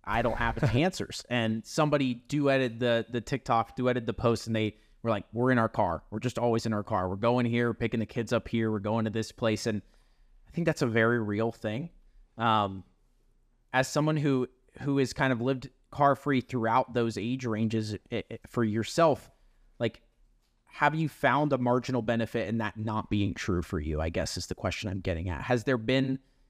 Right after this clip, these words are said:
Speaker 1: kind of a collective of folks who have, who've rallied around and maybe asked you those sorts of questions of,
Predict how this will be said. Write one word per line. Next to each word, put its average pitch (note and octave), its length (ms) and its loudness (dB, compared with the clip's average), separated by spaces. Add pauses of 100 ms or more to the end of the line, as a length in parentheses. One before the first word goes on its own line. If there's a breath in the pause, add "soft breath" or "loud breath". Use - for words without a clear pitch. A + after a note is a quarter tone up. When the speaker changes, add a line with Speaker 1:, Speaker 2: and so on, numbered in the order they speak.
(120)
Speaker 1:
kind C3 180 2
of A#2+ 100 0
a A#2 180 0
collective B2 520 -2
of A2 100 -2
folks A#2 320 -4
who B2+ 80 -2
have, A2 160 0
who've A#2 180 -2
rallied A#2+ 320 4
around A#2+ 360 2
and A#2 100 0
maybe A#2+ 400 0
asked A#2+ 300 0
you B2+ 80 0
those A2+ 200 0
sorts A2+ 220 -4
of G#2 80 -8
questions F#2 540 -2
of, F#2 200 -2